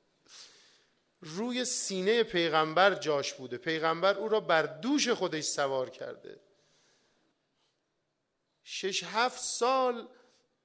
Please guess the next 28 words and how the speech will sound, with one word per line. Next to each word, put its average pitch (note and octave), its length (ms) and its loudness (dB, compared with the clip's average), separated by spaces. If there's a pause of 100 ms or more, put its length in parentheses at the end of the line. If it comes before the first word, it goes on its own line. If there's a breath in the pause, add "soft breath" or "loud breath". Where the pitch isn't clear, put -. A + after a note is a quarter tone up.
(160)
عمر A#3+ 360 2
مبارک F#3 580 0
حضرت E3+ 400 -4
ابا D#3 400 -2
عبدالله D#3 480 -6
در E3 180 -2
دامان E3+ 640 -2
پیغمبر E3 640 -4
گذشته. G3+ 640 -6 (440 loud breath)
حالا A#3+ 180 0
می‌دونید C#4 240 -4
چی - 140 -8
می‌فرماد؟ F#3 460 -4
می‌فرماد: G#3+ 520 -4 (260)
"هر C#4 520 2
وقت F#3+ 240 4
ما A3 200 6
مشتاق A3 720 4
می‌شدیم F3 540 -6
پیغمبر G3+ 680 4
تو A3+ 160 -4
زیارت G3+ 540 4
کنیم، D#4 400 -4 (2250 loud breath)
این D#4 300 2
جوان B3+ 640 12
رو C4 120 6
نگاه A3 440 8
می‌کردیم." G3 840 -4